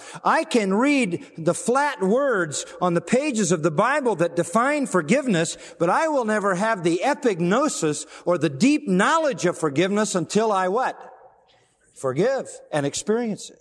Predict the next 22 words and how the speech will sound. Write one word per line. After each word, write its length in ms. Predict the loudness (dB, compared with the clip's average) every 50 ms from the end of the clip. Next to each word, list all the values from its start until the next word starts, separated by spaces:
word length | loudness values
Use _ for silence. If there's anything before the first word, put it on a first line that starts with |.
| _ _ _ _ _ _ _ _ _ _ _ _ _ _ _ _ _ _ _ _ _ _ -2
And 120 | 0 2
that's 260 | 2 2 2 0 0 0
how 220 | 0 2 2 2
I 140 | 2 2 2
learn 360 | 2 0 0 0 0 0 -2
to 120 | -2 -2 0
know 720 | 0 2 2 2 2 2 0 0 0 0 0 -2 -2 -6 -10 -18 -8 -4
every 440 | 0 0 0 0 0 0 0 0 0
good 500 | 0 0 2 4 4 4 2 -2 -4 -10
thing 520 | -4 0 0 2 2 2 0 -2 -2 0
that 280 | 0 0 0 0 -2 -4
God 300 | -2 -2 0 0 0 0
has 200 | 0 -2 -2 -4
put 240 | -4 -2 -2 0 0
in 160 | 0 -2 -4
me. 360 | -4 -6 -8 -8 -12 -16 -20 _ _ _ _ _ _ _ _ _ _ _ _ _ _ _ _ _ _ _ _ _ _ _ _ _ _ _ _ _ _ _ _ _ _ _ _
So, 600 | -6 -2 0 0 2 2 0 -2 -4 -8 -14 -20 -20 -20 -20 -20 _ _ _ _ _ _ _ _ _ _ _ _ _ _ _ _ _ _ _ _ _ _ _ _ _ _ _ _ -14
the 80 | -8
person 400 | -2 0 0 0 0 0 -2 0
who 160 | 2 2 0
can 280 | 0 0 -2 -2 -2 -2
forgive 720 | -2 -4 -2 0 2 2 2 2 0 0 -2 -6 -8 -12